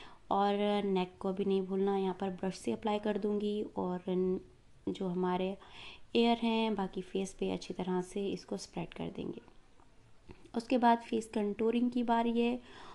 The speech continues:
उसके लिए सेम क्रिस्टीन की कंटूरिंग पैलेट यूज़ कर रही हूँ, जो कि मैं हमेशा करती हूँ। और इस तरह से ऊपर से लेकर लाइन आनी है नीचे की तरफ, क्योंकि मेरा फेस है राउंड और चीक्स भी बहुत बड़े हैं। दूसरी बात, डबल चिन भी है।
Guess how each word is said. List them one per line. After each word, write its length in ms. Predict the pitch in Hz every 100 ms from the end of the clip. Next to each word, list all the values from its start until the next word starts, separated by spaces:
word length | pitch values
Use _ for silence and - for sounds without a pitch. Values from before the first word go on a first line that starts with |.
| - -
उसके 280 | 208 -
लिए 140 | 214 214
सेम 300 | 214 202 202
क्रिस्टीन 540 | - 202 - 214 202
की 120 | 202
कंटूरिंग 500 | 202 190 190 190 190
पैलेट 460 | 185 202 190 202 -
यूज़ 200 | 208 202
कर 140 | 214
रही 100 | 208
हूँ, 80 | 214
जो 100 | 202
कि 120 | 208
मैं 100 | 202
हमेशा 400 | 208 208 226 247
करती 400 | 233 240 233 247
हूँ। 200 | 240 247 262 - - - - - - - -
और 300 | 240 240 240
इस 240 | 247 220
तरह 220 | 233 226 220
से 160 | 220
ऊपर 400 | 220 202 - 220
से 240 | 214 - 202
लेकर 340 | 190 185 190
लाइन 320 | 185 180 180
आनी 440 | 190 180 190 190 185
है 60 |
नीचे 340 | 185 185 - 196
की 100 | 196
तरफ, 340 | 208 202 -
क्योंकि 300 | - 185 208
मेरा 360 | 190 185 185 202
फेस 420 | 214 - 190 180
है 180 | 202 196
राउंड 380 | 196 185 185 214
और 220 | 208 185
चीक्स 380 | 175 196 190 -
भी 100 | 202
बहुत 280 | 196 190 190
बड़े 180 | 196 202
हैं। 360 | 208 202 220 - - - - - - -
दूसरी 280 | 233 226 233
बात, 200 | 220 214
डबल 360 | 202 196 185 202
चिन 300 | 202 214 208
भी 160 | 202
है। 180 | 202 208